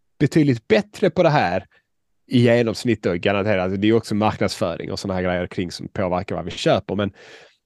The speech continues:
det, det, det är ju garanterat väldigt mycket bättre på de här grejerna än det som har försvunnit.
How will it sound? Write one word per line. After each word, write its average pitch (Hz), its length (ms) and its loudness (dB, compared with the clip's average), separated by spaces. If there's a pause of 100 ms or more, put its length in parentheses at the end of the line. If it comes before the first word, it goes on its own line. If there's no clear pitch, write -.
(360)
det, 117 180 0
det, 117 200 0
det 120 120 4
är 127 80 6
ju 123 120 6
garanterat 123 640 2
väldigt 127 260 2
mycket 113 340 -2
bättre 170 380 0
på 107 440 0
de 101 140 -2
här 104 160 2
grejerna 90 500 0 (380)
än 101 300 2 (920)
det 107 180 2
som 110 120 -6
har 98 60 -4
försvunnit. - 760 -2